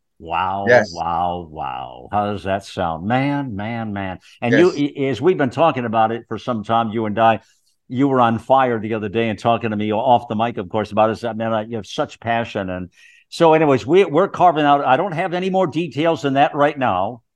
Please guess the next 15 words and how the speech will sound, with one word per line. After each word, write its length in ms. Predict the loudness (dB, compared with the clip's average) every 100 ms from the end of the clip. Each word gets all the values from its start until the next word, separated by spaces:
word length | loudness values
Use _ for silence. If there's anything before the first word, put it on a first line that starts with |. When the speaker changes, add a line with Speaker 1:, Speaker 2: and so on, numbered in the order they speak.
| _ _
Speaker 1:
but 180 | -2 4
I'm 160 | 6 6
going 240 | 6 4
to 100 | 2
tell 300 | 0 2 2
you, 320 | -2 -10 -16 -20 -2
that's 320 | 0 0 -2
the 80 | -4
first 300 | 0 -2 2
time 220 | 2 2
you've 160 | 0 0
heard 200 | 0 0
it 140 | -2
right 220 | 0 0
here. 360 | 0 -4 -4 -12